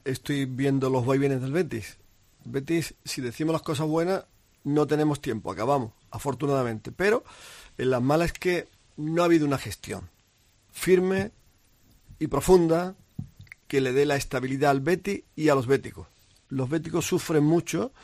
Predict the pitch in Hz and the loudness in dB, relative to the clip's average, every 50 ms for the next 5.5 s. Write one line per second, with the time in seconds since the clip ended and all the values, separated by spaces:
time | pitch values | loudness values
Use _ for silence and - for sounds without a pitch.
0 | - - - - - - _ - 143 151 147 147 131 143 143 143 139 139 143 139 | -20 -20 -20 -20 -20 -18 _ -2 2 2 2 2 2 0 2 2 2 2 2 0
1 | 143 131 - 139 131 - - 170 190 196 196 185 190 196 190 190 185 - - - | 0 -2 -4 -4 -6 -2 -2 -2 0 0 -2 -2 0 0 0 0 0 -2 0 0
2 | 170 165 160 - - - 165 165 160 160 143 - 160 156 143 - 160 165 165 151 | 0 0 -2 -4 -4 -2 0 0 0 -2 -2 -2 -4 -4 -2 -4 -2 -2 -2 -4
3 | - - 160 156 156 156 147 - 151 139 - - 190 208 208 208 - _ _ - | -2 -2 0 0 0 0 -2 -4 -6 -6 -2 0 0 2 0 0 -6 _ _ -20
4 | - - - - - - - - - - - - - 175 196 202 196 - - 180 | -20 -20 -20 -20 -20 -20 -18 -10 -6 -4 -2 -2 2 2 2 2 2 0 -4 -6
5 | 160 - 165 160 160 160 160 165 160 | -4 -2 0 0 2 2 0 0 -2